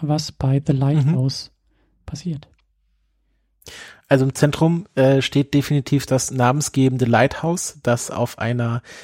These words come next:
Speaker 2: sehr, sehr kleinen Insel vor der Küste, äh, der U S A, also vor allem vor der Küste Neuenglands steht, aber im Grunde könnte es auch, äh, mitten im Meer stehen. Es, man sieht kein Land, es ist einfach eine Inselchen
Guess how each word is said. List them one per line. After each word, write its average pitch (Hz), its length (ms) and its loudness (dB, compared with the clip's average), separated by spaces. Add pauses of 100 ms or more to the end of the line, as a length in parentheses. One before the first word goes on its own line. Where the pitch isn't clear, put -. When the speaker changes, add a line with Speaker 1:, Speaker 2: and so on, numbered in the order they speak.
(140)
Speaker 2:
sehr, 147 380 6
sehr 143 240 4
kleinen 135 320 0
Insel 156 640 2 (320)
vor 127 320 4
der 123 160 4
Küste, 131 760 0 (200)
äh, 120 380 -4 (220)
der 123 180 2
U 131 80 0
S - 140 -2
A, 143 260 0
also 120 260 -4
vor 117 140 -4
allem 123 180 0
vor 123 180 -6
der 120 100 2
Küste - 300 -4
Neuenglands 147 760 2 (320)
steht, - 580 4
aber 131 440 6
im 131 100 -4
Grunde 131 300 4
könnte 131 260 0
es - 120 -2
auch, 117 260 0
äh, 131 160 0
mitten 135 280 2
im 123 140 2
Meer 127 180 6
stehen. 120 400 0
Es, 120 180 -6
man 117 140 -2
sieht 120 180 -4
kein 120 180 0
Land, 120 280 2
es - 180 -6
ist - 180 -6
einfach 113 280 -4
eine 120 280 -2
Inselchen 127 640 0